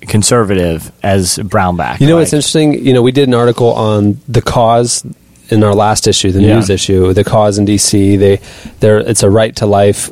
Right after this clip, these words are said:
Speaker 2: uh, movement where they're praying about the overturning of Roe versus Wade, and they're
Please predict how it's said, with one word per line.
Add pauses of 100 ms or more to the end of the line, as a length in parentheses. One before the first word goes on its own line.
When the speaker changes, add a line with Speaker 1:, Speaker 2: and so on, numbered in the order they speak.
Speaker 2:
uh,
movement
where
they're
praying
about
the
overturning
of
Roe
versus
Wade,
and
they're